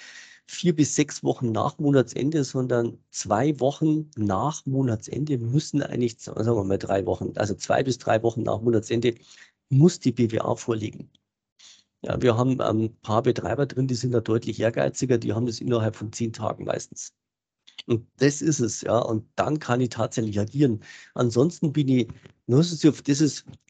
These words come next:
dieses vier oder sechs Wochen Fenster, das ist wie so ein Blindflugfenster, das man im gan-, das ganze Jahr quasi vor sich her schiebt. Das heißt, du bist das ganze Jahr irgendwo im Blindflug. Du weißt nicht, was im letzten Monat los war, teilweise im vorletzten Monat.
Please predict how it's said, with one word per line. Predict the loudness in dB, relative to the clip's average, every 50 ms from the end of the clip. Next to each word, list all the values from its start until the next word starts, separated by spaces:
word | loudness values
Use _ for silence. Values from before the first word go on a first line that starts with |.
| _ -4
dieses | -4 0 0 0 0 -2
vier | -6 -8 -4 0 0 0 0
oder | 0 -2 -2
sechs | 0 0 -2 -2 -2 -2
Wochen | -2 0 0 0 -2
Fenster, | 0 0 -2 -2 0 -2 -4 -2
das | -2 -6 -4 -2
ist | -4 -4 -4 -6 -8
wie | -8
so | -2 0 2
ein | 0 0 -2
Blindflugfenster, | -2 0 0 0 0 -4 -10 -8 -8 -8 -8 -8 -2 0 0 0 0 -2 -2 -4 -4 -4 -6 -14 -20 -20 -20 _ _
das | -4 -4 0 0
man | 0 0
im | 0 -2 -4
gan-, | -2 -2 0 0 0 0 0
das | 0 0 0 0
ganze | 0 0 0 -2 -4 -6 -4
Jahr | -2 0 2 2 2 0 0 -6
quasi | _ -6 -2 0 0 0 0 -2
vor | -6 -2 -2 -2 0
sich | 0 -2 -2 2 0
her | 2
schiebt. | 2 0 -6 -2 -2
Das | -2 -2
heißt, | -2 -2
du | -6
bist | -4 -4 -2
das |
ganze | -2 -2 -2 -2 2 4
Jahr | 4 4
irgendwo | 6 4 4 4
im | 4
Blindflug. | 2 -2 -4 -4 -4 -10 -12 -14 -14 _ -20 -20 -20 _ _ 0
Du | 2 2
weißt | 2 0 0 0 2
nicht, | 0 0 0 0
was | -4 0 2
im | 2 2
letzten | 2 0 -2 -4 -4 -2
Monat | 2 2 2 2
los | 2 0 0 0 -2
war, | -4 -4 -4 -4
teilweise | -2 -2 0 0 0 0 0
im | -4
vorletzten | -2 -2 -2 -2 -2 -2 -4 -10 _ _ -10
Monat. | -8 -8 -8 -10 -12